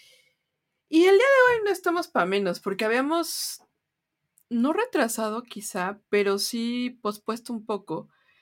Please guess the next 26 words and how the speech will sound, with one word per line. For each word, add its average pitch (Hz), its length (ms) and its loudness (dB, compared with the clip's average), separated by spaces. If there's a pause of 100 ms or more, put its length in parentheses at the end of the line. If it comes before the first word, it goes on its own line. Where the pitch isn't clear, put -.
(220)
porque 190 200 -6
necesitábamos 202 800 -8
hacer, 202 440 -6 (1200)
eh, 190 420 -8
un 220 140 -4
episodio 208 520 -6
que 202 120 -16
fuera, 190 480 -6 (1040)
pues, 175 160 -8
bien 208 120 -2
informado, 208 640 -6
¿no? 254 220 -12 (1200)
Y 240 80 -6
nos 208 160 -6
costó 262 480 -6
un 277 160 -8
poquito 320 320 -4
de 269 120 4
trabajo 202 380 0
entender, 196 440 -6
eh, 196 280 -6 (520)
de 208 120 -6
qué 226 140 -4
queríamos 233 480 -6
hablar 196 300 -2
hoy, 190 320 -6